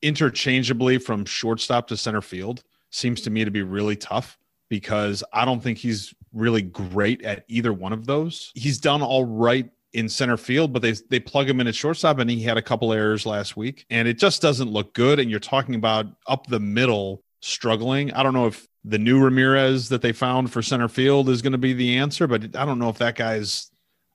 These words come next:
a great defensive center fielder. This should probably all normalize over the course of the season, right? These guys are all gonna kind of regress back to what their normal behavior is on defense, and maybe Ramirez will only have seven errors for the entire season or something like that. But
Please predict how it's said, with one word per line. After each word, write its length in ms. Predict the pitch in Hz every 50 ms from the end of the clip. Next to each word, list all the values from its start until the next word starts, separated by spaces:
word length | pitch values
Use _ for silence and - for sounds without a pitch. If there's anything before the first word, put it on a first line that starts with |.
| -
a 60 | -
great 520 | 104 95 - 104 110 117 117 117 - 110 101
defensive 580 | 110 110 117 113 - 120 117 110 - 117 104
center 260 | - - 117 104 104 95
fielder. 460 | - 107 107 113 117 127 135 139 139 - _ _ _
This 200 | - 123 147 147
should 280 | - - - 127 117 -
probably 560 | - - 139 151 156 160 151 135 135 123 117
all 640 | - - 110 113 120 120 120 120 117 117 117 110 - _ _ _ -
normalize 760 | 101 104 107 110 120 123 120 107 101 98 95 95 98 95 -
over 160 | 110 101 104
the 80 | 98 104
course 360 | - - 120 110 107 - -
of 80 | 110 98
the 80 | 98
season, 340 | - - 110 95 82 82 78
right? 180 | 82 92 104 107
These 240 | 104 110 107 104 101
guys 240 | 117 110 110 107 104
are 160 | 104 101 104
all 160 | 107 113 113
gonna 240 | 107 110 104 107 104
kind 280 | - - 113 107 104
of 380 | 104 101 98 95 92 - - - _ _ _ _ _
regress 480 | - 113 98 92 104 113 123 123 - -
back 340 | - 101 113 113 117 - -
to 100 | - 117
what 180 | 110 110 107 -
their 120 | 113 104
normal 680 | 98 98 101 107 107 113 117 113 113 110 110 107 107 104
behavior 640 | 101 98 - 117 107 95 - 117 117 110 110 107 107
is 140 | 110 107 101
on 160 | 113 104 95
defense, 420 | 92 107 107 107 - 117 113 113 -
and 100 | 101 104
maybe 420 | 110 113 110 113 110 107 107 107 - _ _ _ _ _ _ -
Ramirez 440 | 117 113 117 120 123 127 127 113
will 140 | 117 120 117
only 180 | 120 123 127 120
have 220 | 113 120 120 113
seven 280 | - - 135 117 120 120
errors 220 | 117 117 120 113
for 120 | - - 117
the 80 | 117
entire 280 | 113 110 120 120 117 113
season 340 | - - 190 160 113 107 92
or 80 | 90
something 280 | - - 98 87 104 90
like 160 | 90 87 -
that. 220 | - 104 87 82 -
But 300 | - 135 110 98 - -